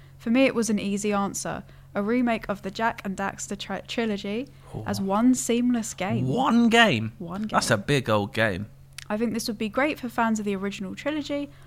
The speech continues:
Speaker 1: but also for Sony to gauge how in-, how much interest there is for Jak and Daxter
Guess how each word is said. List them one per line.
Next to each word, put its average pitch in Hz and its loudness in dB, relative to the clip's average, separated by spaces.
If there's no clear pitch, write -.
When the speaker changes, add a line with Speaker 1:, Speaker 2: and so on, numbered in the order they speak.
Speaker 1:
but 233 -4
also 277 0
for 233 -6
Sony 226 -2
to - -14
gauge 185 -10
how 240 0
in-, 214 -2
how 240 4
much 247 2
interest 254 0
there - -6
is 190 -8
for - -14
Jak - -12
and 196 -10
Daxter 196 -8